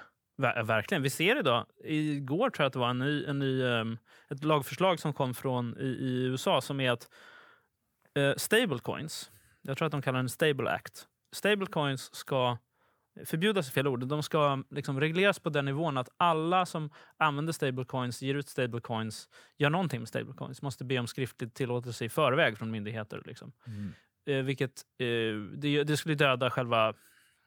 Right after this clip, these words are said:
Speaker 1: det här DeFi som det kallas. Alltså innovation, den innovation som sker i krypto, att det, det är fritt och öppet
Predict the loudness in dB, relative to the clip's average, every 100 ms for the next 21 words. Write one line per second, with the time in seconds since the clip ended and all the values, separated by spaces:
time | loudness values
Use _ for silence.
0 | -18 -8 -2 -2 0 0 0 0 -2 -4
1 | -8 -4 -4 -2 -2 -2 0 0 0 0
2 | -2 -4 -8 -20 -20 _ 2 2 2 0
3 | -2 -2 -2 0 2 2 -2 _ -4 -2
4 | -2 -4 -4 -2 -2 -2 -4 -2 -2 -2
5 | 0 0 0 -6 -6